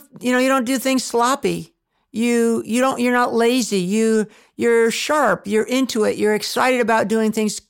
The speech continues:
correctly. Um, uh, I'm,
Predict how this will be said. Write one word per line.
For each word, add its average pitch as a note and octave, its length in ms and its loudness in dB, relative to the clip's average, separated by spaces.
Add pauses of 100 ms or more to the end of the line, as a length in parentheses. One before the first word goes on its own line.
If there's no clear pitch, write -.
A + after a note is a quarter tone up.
(120)
correctly. G#3+ 800 -4 (440)
Um, G3 480 -2 (260)
uh, A3 240 0
I'm, C#4 300 0